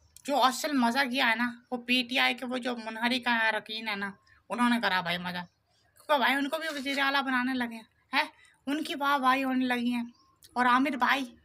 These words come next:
as usual लोटा, मैं तो भाई इसको लोटा ही कहूँगा,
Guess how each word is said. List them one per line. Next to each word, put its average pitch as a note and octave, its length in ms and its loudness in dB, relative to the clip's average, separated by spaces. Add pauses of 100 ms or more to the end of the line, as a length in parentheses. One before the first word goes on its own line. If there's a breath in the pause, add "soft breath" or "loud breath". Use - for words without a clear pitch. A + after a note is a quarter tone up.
(320 soft breath)
as C4 380 4
usual B3+ 360 -4
लोटा, B3 400 2 (560)
मैं C#4 180 4
तो E4 80 -2
भाई C4+ 200 -2
इसको C#4+ 200 -4
लोटा A#3+ 260 0
ही C4+ 100 2
कहूँगा, A3 340 -4